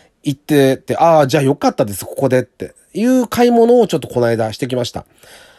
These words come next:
あの、やっぱりこの、ね、あの、いいものを安く買う。で、きちんと説明し-、明してもらうっていうのが、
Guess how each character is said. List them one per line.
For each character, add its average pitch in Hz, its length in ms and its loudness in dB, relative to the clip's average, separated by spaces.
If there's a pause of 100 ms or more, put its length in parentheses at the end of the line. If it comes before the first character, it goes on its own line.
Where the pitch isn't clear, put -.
(100)
あ - 40 -6
の、 151 80 2
や 170 120 6
っ 190 60 -14
ぱ 311 120 2
り 220 80 2
こ 127 140 0
の、 107 400 0 (340)
ね、 156 240 0 (180)
あ 147 80 0
の、 135 260 2
い 262 140 2
い 285 40 4
も 190 120 4
の 139 80 2
を 123 60 2
安 170 260 0
く 165 140 -4
買 135 200 0
う。 120 160 -2 (120)
で、 175 160 -2
き - 100 -14
ち - 100 -4
ん - 40 -4
と 185 100 -4
説 165 260 -2
明 170 120 0
し-、 - 160 -14
明 165 180 2
し - 80 -8
て 185 60 -2
も 175 120 2
ら 185 80 2
う 202 40 -2
っ 196 40 -6
て 175 120 -4
い - 20 2
う - 0 -
の 165 60 2
が、 165 140 -2